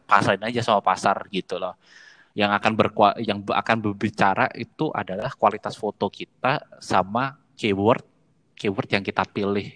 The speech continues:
gitu. Sebenarnya prosesnya cuma empat sih. Jepret, up-, eh, up-, eh, jepret, eh, tiga, tiga utama. Jepret, upload, submit, udah itu.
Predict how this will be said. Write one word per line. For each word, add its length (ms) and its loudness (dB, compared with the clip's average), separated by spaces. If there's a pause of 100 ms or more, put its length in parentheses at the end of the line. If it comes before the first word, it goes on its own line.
(160)
gitu. 800 -6
Sebenarnya 400 4
prosesnya 400 4
cuma 240 2
empat 480 0
sih. 160 -6 (560)
Jepret, 480 2 (720)
up-, 240 -4
eh, 500 4 (140)
up-, 240 -8 (320)
eh, 540 -2 (100)
jepret, 480 -8 (160)
eh, 120 -8 (120)
tiga, 340 -2 (640)
tiga 180 -4
utama. 300 -4
Jepret, 640 -2
upload, 480 -2
submit, 420 -6 (300)
udah 240 2
itu. 320 -6